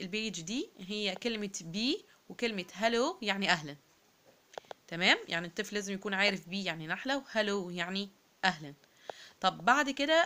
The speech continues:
آه، في بيج فور وفايف المفروض إن احنا عندنا words موجودة على letter H، يعني أول letter المفروض الطفل يعرفها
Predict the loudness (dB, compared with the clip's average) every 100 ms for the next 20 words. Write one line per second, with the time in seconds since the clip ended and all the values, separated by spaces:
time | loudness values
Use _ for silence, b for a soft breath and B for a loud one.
0 | 2 2 2 2 -4 -2 -2 -4 -4 0
1 | 0 -2 -6 2 4 4 0 -4 -4 -4
2 | -4 -4 -4 -8 -2 -2 0 0 2 2
3 | 0 -4 -10 B B B -4 -4 -2 -2
4 | 2 6 8 8 6 4 -2 -2 0 0
5 | 2 4 4 0 -2 2 2 2 -2 -4
6 | -12 -4 -2 -2 -4 -4 -8 -10 -6 -4
7 | -4 -6 -6 -6 -6 -8 -4 -2 -2 -4
8 | -8